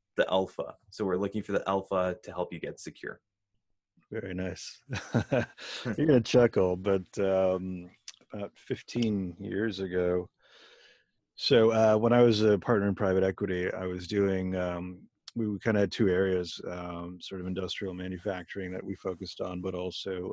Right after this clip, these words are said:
Speaker 2: um, sort of applied technology. Um, but I had experience with, um, a company in Birmingham, Alabama that sold plumbing products. Uh,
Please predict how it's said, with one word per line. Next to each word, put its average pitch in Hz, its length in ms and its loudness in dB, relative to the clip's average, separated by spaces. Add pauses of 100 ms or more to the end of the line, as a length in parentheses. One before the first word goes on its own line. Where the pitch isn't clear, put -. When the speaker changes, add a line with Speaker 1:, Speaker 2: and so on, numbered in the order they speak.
(100)
Speaker 2:
um, 90 420 -12 (540)
sort 101 180 -14
of 90 60 -4
applied 95 360 -6
technology. 92 720 -8 (640)
Um, 92 320 -4
but 107 120 0
I - 20 2
had 123 120 4
experience 113 760 0
with, 101 200 -2 (120)
um, 95 640 -4 (380)
a 104 80 -6
company 98 440 -4
in 92 100 0
Birmingham, 98 500 0
Alabama 92 560 -2
that 92 180 -2
sold 92 280 -4
plumbing 98 380 -4
products. 92 560 -8 (680)
Uh, 101 200 2